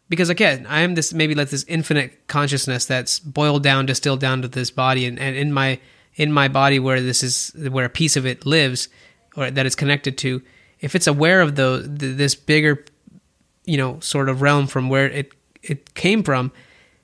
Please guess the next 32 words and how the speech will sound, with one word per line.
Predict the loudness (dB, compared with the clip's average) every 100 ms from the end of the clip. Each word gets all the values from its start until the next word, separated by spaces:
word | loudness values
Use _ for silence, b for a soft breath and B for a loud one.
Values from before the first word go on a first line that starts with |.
| b _ _ _ _ -2
and |
it's | 0 2
still | 4 4
limited | 6 4 4 2
by | 2 2
some | 2 2
of | 2
these, | 0 0 -2 -4 -6
you | -6 -4
know, | -2 -4 -2
limitations | 0 0 0 0 -2
of | -4
this | -8
body | -4 0 2 2 0
and | -2 -2
maybe, | -2 -2
like, | -6 -10 _ _ _ _ _ -14
the | -6 -4 -4 -10 _ -20 -20 -10
peculiarities | -2 0 2 4 2 2 0
of | -2
this | -6
character | 0 2 2 0
due | 0 0
to | -2
its | -4
upbringing | -4 0 2 2 2
and | 0
all | 0
that, | -2 -4 b b b b b b -16
where | -14 -10 -4 -2 0 0 0
does | 2 2 2 0 -2 -4 -8 _ _ _ _ _ _ _ _ _ _ -20 -20 -4
that, | 0 0 -2